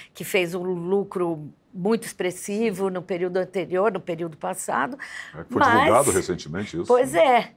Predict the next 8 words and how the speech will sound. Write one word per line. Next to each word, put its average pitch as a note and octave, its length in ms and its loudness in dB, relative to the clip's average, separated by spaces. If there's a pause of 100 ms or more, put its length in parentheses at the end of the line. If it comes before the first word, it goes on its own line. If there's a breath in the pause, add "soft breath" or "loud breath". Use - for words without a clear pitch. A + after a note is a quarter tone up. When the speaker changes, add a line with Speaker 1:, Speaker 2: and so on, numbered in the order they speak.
(320 soft breath)
Speaker 1:
mas F#3+ 640 0
acontece B3 680 4
que - 160 -2
todo D#4 280 2
mundo D#4 240 -2
tá E4+ 160 0
sofrendo. C#4+ 880 -2 (360)
Então, A#3 800 2